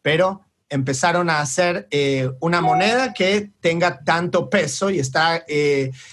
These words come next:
eh, garantizado, está, eh, verificado por el orfebre. Eh, entonces, los comerciantes mercantiles empezaban a guardar ese dinero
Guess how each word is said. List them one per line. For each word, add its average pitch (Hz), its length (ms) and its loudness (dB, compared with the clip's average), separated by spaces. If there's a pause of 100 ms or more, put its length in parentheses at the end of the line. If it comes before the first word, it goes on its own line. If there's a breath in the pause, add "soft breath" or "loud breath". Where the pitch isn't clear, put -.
(160 loud breath)
eh, 139 320 0
garantizado, 139 880 0
está, 147 420 0
eh, 143 200 2
verificado 139 840 -2
por 127 160 -2
el 131 100 0
orfebre. 131 600 0 (340 loud breath)
Eh, 135 360 -4
entonces, 180 540 -2
los 147 220 -2
comerciantes 190 760 -2
mercantiles 165 680 -4
empezaban 160 560 -2
a 147 220 -4
guardar 135 600 0
ese 180 300 -2
dinero 156 580 -2